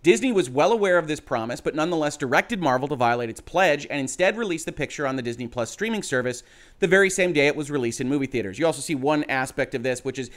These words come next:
this is a breach of contract complaint. More specifically, it's kind of a breach of good faith and fair dealing, which we'll talk about as part of this video. It's also not,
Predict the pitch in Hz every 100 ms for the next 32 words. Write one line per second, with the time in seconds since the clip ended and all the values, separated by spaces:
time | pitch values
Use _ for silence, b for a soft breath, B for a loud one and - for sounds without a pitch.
0 | B - 214 165 170 214 208 156 - 147
1 | 165 180 165 - 175 165 170 165 143 131
2 | 120 143 139 131 - 123 104 139 135 131
3 | - b b - 175 175 151 147 - 135
4 | 127 127 110 131 147 139 117 113 107 131
5 | 123 120 113 110 127 123 107 139 135 143
6 | 156 156 220 233 196 156 B B B -
7 | 147 208 - -